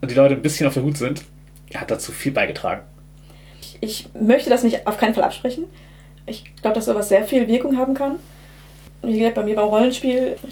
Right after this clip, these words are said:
Speaker 2: relativ wenig. Sobald ich mit den Leuten am Tisch interagiere und drin bin, ist die Umgebung für mich relativ gleichgültig, solange sie nicht aktiv störend ist.
Speaker 1: Ja, ich hatte mal ein Abenteuer,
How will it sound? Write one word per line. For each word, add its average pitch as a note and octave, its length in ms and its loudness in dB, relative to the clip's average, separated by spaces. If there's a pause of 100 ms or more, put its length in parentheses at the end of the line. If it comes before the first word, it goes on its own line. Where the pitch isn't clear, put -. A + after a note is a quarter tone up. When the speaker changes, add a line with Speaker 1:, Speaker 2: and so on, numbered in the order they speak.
(160)
Speaker 2:
relativ B3 360 4
wenig. B3+ 320 4 (220)
Sobald G#3 480 2
ich - 340 -8 (600)
mit A3 120 2
den A3+ 100 2
Leuten G#3+ 320 2
am G#3 120 -4
Tisch C4 340 0
interagiere A#3 640 2
und G3+ 160 0
drin A3 220 4
bin, G#3 340 2 (520)
ist - 180 -6
die A3 100 2
Umgebung G#3+ 800 2 (480)
für G3+ 80 -2
mich - 320 -4
relativ G3+ 380 2
gleichgültig, F#3 580 2 (140)
solange F#3 300 4
sie F#3+ 80 0
nicht F3+ 180 -2
aktiv - 300 -4
störend - 400 -2
ist. - 220 -14
Speaker 1:
Ja, C#3 120 0 (100)
ich - 140 -4
hatte F#3 160 2
mal C#3 440 6
ein B2+ 120 -4
Abenteuer, A#2 960 2